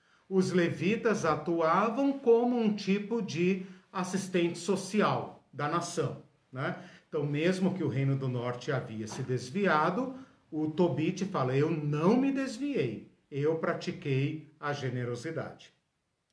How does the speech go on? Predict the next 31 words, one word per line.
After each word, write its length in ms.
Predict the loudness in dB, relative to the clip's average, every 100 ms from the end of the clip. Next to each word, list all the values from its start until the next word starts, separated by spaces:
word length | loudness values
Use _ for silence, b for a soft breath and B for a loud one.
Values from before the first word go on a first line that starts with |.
| b b b b b b b 4
Quando 420 | 8 8 8 8
ele 320 | 6 8 8
entra 300 | 6 2 -2
na 160 | 0 -2
sua 320 | 0 4 4
história 580 | 4 0 0 2 0 0
atual 840 | 0 -2 2 4 4 4 2 -2
e 140 | -4
quando 380 | -2 2 4 4
ele 160 | 4 2
dá 280 | 0 0 0
conselhos 1160 | 0 0 0 -6 -4 -2 0 0 -2 -8 -14
para 480 | -10 -4 -2 -2 -4
o 100 | -8
seu 300 | -8 -4 -4
povo, 600 | 0 4 4 2 -6 -16 _ _ _ _
para 200 | -8 -6
o 60 | -6
seu 200 | -8 -6
filho 460 | 0 0 0 -4 -12 -20 _ _
e 100 | -12
para 240 | -8 -6 -6
os 120 | -6
seus 200 | -8 -10
parentes, 840 | -8 -4 0 2 2 -4 -10 -16 B B B B
ele 320 | 4 6 6 6
não 420 | 8 8 8 8
fala 580 | 4 4 4 6 4 4
mais 680 | 4 4 4 4 0 -4 -2
em 300 | 4 4 2
dízimo. 720 | 4 6 4 0 -4 -6